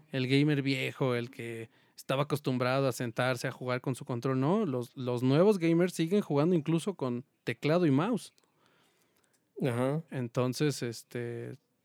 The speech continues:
Speaker 1: sí, creo que seguimos en lo mismo. Y esa es otra cosa, ¿no?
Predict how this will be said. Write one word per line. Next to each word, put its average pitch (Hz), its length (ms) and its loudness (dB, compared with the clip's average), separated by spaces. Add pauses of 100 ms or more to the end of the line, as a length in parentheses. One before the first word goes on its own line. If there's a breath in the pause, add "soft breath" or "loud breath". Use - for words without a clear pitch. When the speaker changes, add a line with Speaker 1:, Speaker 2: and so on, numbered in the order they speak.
(400)
Speaker 1:
sí, 156 260 0
creo 147 220 4
que 131 420 2
seguimos 139 560 0
en 127 80 -2
lo 131 80 0
mismo. 175 320 2
Y 190 140 4
esa 190 160 6
es 180 80 2
otra 156 260 2
cosa, 185 300 4
¿no? 151 180 -2